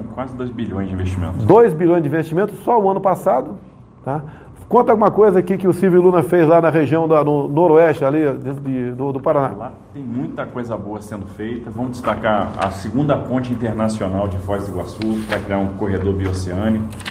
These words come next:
Speaker 2: Tem,
Speaker 1: Cinquenta por cento de execução
Speaker 2: tem, tem
Speaker 1: pronta.
Speaker 2: outro, tem outra ponte em Porto Murtinho, que tá, tá no, tá na prancheta ainda.
Speaker 1: Carmelo Peralta, Porto Murtinho,
Speaker 2: Porto
Speaker 1: vai
Speaker 2: Murtinho.
Speaker 1: ser contratada agora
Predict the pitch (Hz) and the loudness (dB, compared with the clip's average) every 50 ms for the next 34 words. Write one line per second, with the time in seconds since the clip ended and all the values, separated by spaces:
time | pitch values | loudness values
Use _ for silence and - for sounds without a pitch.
0 | - - - 107 113 123 147 147 143 151 147 - 113 - - 120 113 107 107 98 | 2 2 2 4 4 4 2 2 2 -2 -6 -6 -8 -6 -6 -4 -4 -4 -4 -6
1 | 104 107 107 - 156 180 208 156 - 175 170 180 226 254 220 - - - 202 226 | -6 -4 0 2 2 2 2 4 4 6 8 8 8 6 6 2 0 2 2 2
2 | 233 233 226 - - 202 226 233 226 214 214 233 233 233 247 254 220 - 185 190 | 4 2 0 -2 0 0 0 0 -2 0 2 2 2 2 2 0 -2 0 0 0
3 | 190 170 139 - 165 160 160 165 180 190 185 170 143 180 202 202 196 202 208 180 | 0 0 0 0 0 0 2 2 2 2 2 2 4 4 4 6 4 4 2 2
4 | 147 - 196 196 - 185 170 156 139 117 110 113 113 117 117 110 113 110 104 98 | 4 4 2 2 2 2 0 0 -2 -2 -4 -4 -6 -8 -10 -10 -12 -12 -10 -10
5 | 101 104 107 104 - - - 110 104 107 - 104 98 95 95 - - 123 127 127 | -8 -10 -10 -12 -16 -16 -14 -14 -14 -14 -14 -16 -16 -16 -16 -10 -6 -4 -4 -2
6 | 135 139 135 - 139 123 110 - 117 156 160 156 - 147 131 123 127 135 127 131 | -2 -2 -4 -2 -4 -6 -6 -6 -8 -10 -10 -8 -4 -4 -4 -4 0 0 0 0
7 | 135 127 127 117 120 123 123 127 131 123 - | 0 -2 -4 -4 -2 0 0 0 -2 -4 -8